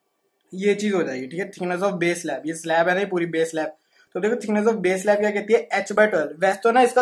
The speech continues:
दो है, इसका क्या बोलते हैं हमें, हमें बोलते हैं कि h by twelve to h by fifteen, सॉरी, h by fifteen to h by twelve,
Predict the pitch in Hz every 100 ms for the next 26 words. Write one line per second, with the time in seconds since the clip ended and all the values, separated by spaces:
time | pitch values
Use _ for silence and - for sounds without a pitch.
0 | 208 202 202 165 - _ _ - 180 220
1 | 214 226 202 190 196 196 196 214 226 -
2 | 175 190 185 185 208 226 - 175 185 180
3 | 175 180 185 180 165 175 180 - 190 220
4 | - _ _ - 175 175 175 190 185 -
5 | - 175 156 156 156 185 196 196 185 -
6 | 180 202 208 196 220 220 _ - 180 185
7 | 185 202 202 180